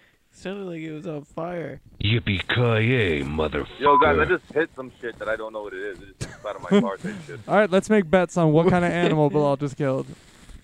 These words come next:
Speaker 1: Human.
Speaker 3: Okay, that sounded like a motorcycle. I don't know.
Speaker 4: Like you ran over a motorcycle?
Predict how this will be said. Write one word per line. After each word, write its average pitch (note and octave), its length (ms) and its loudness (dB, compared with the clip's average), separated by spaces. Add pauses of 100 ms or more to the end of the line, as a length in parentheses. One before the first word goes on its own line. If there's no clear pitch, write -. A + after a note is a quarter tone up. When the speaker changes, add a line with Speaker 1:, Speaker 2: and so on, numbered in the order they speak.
(120)
Speaker 1:
Human. G#3 1080 -4 (460)
Speaker 3:
Okay, E3 220 -2 (260)
that D3+ 160 2
sounded E3+ 300 2
like A2+ 280 -2 (500)
a G#2 40 -14
motorcycle. C#3 920 -2 (600)
I C3 160 -2
don't B2+ 200 -4
know. C3 220 -4 (520)
Speaker 4:
Like C#3 180 -2
you C3+ 100 -2
ran C3 240 -2
over C#3 200 0
a C3 80 -2
motorcycle? D3 640 -6